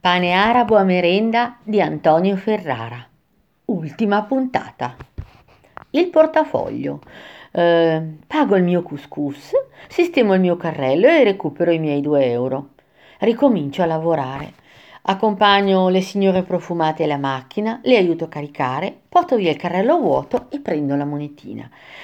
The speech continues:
Mentre sistemo un carrello, qualcosa attira la mia attenzione. In uno dei carrelli già messi a posto c'è ancora qualcosa. <gasps> Hanno dimenticato una borsa.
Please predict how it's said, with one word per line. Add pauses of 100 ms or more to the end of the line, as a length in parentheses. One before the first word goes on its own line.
(240)
Mentre
sistemo
un
carrello,
qualcosa
attira
la
mia
attenzione. (560)
In
uno
dei
carrelli
già
messi
a
posto
c'è
ancora
qualcosa.
<gasps>
Hanno
dimenticato
una
borsa.